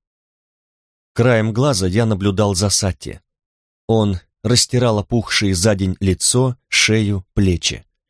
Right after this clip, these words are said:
будто лепил себя заново. Все эти несколько недель, пока держалась жара, Сатти выглядел и пах хуже обычного. Казалось, он переживает некую личиночную стадию – которая преобразует его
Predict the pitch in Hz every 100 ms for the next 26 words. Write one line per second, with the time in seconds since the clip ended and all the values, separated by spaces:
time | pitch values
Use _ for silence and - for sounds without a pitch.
0 | _ - 104 139 - 131 123 120 120 113
1 | - 104 98 90 98 85 55 - _ _
2 | _ _ _ _ _ _ - 135 139 123
3 | 120 113 95 - 110 123 - 101 - 95
4 | 90 123 101 90 - 95 85 - 87 101
5 | 92 98 90 - 92 90 117 95 _ _
6 | _ - - 156 156 - 110 135 120 120
7 | 117 113 98 - 139 - - 120 - -
8 | - - - 107 110 92 92 87 - 69
9 | 50 - _ _ _ - 101 131 127 -
10 | - 127 117 117 110 104 123 139 127 -
11 | 135 127 135 123 120 135 - 139 135 -
12 | 131 127 - 151 131 82 67 - _ _
13 | _ - 98 - 107 107 98 110 98 101
14 | 90 113 107 95 101 104 127